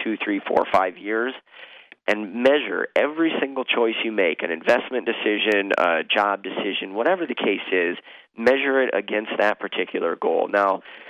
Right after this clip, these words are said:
you've probably been told that before, but in times of, of fear, which we're experiencing right now, people forget that. They forget the, the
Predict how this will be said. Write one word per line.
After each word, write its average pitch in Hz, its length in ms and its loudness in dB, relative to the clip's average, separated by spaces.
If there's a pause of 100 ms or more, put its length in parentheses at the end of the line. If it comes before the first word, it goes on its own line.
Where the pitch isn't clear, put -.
(140)
you've 120 160 -4
probably 135 260 2
been 120 140 -6
told 135 280 0
that 110 180 4
before, 120 420 0
but 104 140 2
in 101 100 -4
times 127 460 0
of, 101 180 2 (480)
of 104 240 2 (180)
fear, 104 440 2
which 110 200 0
we're 123 120 4
experiencing 127 760 -2
right 90 240 0
now, 92 340 2 (280)
people 147 320 2
forget 120 360 0 (100)
that. 67 240 0
They 98 180 0
forget 131 400 0 (100)
the, 98 260 2 (120)
the 87 240 2